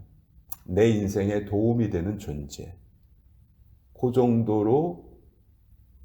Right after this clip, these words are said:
만족을 하고 그렇게 신앙생활을 하고 있는 것이 우리의 모습이 아닌가.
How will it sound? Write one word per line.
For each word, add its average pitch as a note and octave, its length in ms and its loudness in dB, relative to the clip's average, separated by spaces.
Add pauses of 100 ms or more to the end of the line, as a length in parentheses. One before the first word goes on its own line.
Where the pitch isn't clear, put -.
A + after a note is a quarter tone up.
(340)
만족을 D2+ 500 -4
하고 E2 640 -8
그렇게 - 260 -12
신앙생활을 G2 540 -6
하고 F2 160 -4
있는 D#2 180 -6
것이 D2+ 300 -8
우리의 D#2+ 260 -6
모습이 D#2 380 -8
아닌가. C#2+ 680 -10